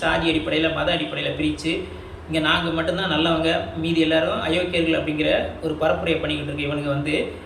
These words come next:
இன்றைக்கு பெண்களுக்கு எதிரான பாலியல் குற்றங்களை தொடர்ந்து செஞ்சுக்கிட்டு இருக்கானுங்க. அப்படிங்கும்போது இந்த குற்றவாளிகள் வந்து தொடர்ந்து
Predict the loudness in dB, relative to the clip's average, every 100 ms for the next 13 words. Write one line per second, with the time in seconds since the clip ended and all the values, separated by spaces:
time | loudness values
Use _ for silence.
0 | -16 -16 -14 -2 0 2 2 2 2 0
1 | 0 2 2 2 2 0 -2 -6 0 2
2 | 2 2 -2 -2 0 2 2 0 -6 -12
3 | -16 -6 0 0 0 0 -2 -4 -8 -12
4 | -14 -12 -6 -4 0 0 0 0 0 2
5 | 4 2 0 -2 -2 -2 0 0 -4 -10
6 | -6 -2 -2 -2 0 2 2 2 0 -2
7 | -2 -2 -4 -6 -4 -4